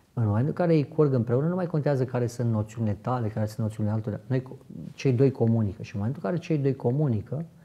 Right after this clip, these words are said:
se creează acel punct în care informația din unul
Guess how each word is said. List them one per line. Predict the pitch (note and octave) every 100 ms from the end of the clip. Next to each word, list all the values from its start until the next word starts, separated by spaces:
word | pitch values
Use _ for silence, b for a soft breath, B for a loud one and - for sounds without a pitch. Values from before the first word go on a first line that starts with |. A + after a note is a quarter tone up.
| B B B B B _
se | - -
creează | A2 B2+ D3+ C#3+
acel | C3+ C#3+
punct | A#2+ - D3 -
în | A2+
care | A#2 A#2 A2+ G#2+ A2 - _
informația | - A2 B2 B2+ C#3 B2
din | A2 A2 A2
unul | D3 D#3 D#3